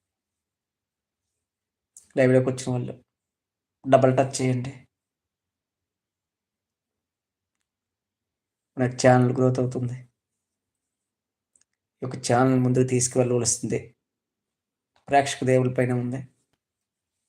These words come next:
ప్లీజ్, నా యొక్క అన్నదమ్ములకు, అక్క చెల్లెలకు, ప్రతి ఒక్కరికి నా యొక్క హృదయపూర్వక ధన్యవాదాలు తెలియజేసుకుంటూ, ప్రతి ఒక్కరు కూడా లైవ్లోకి వచ్చిన వాళ్ళు డబుల్ టచ్ చేసి, ఒక లైక్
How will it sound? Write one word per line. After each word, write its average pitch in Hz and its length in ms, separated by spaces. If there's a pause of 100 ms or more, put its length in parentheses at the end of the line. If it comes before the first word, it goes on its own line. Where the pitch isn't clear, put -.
(540)
ప్లీజ్, 127 300 (1500)
నా 131 100
యొక్క 127 220
అన్నదమ్ములకు, 123 520 (400)
అక్క 123 100 (120)
చెల్లెలకు, 123 460 (1000)
ప్రతి 131 280
ఒక్కరికి 131 360 (600)
నా 135 100
యొక్క 131 180
హృదయపూర్వక 131 720
ధన్యవాదాలు 123 480
తెలియజేసుకుంటూ, 127 720 (1040)
ప్రతి 135 240
ఒక్కరు 139 240
కూడా 135 200
లైవ్లోకి 127 400
వచ్చిన 127 260
వాళ్ళు 117 240 (720)
డబుల్ 131 260
టచ్ 131 200
చేసి, 127 260
ఒక 127 140
లైక్ 127 200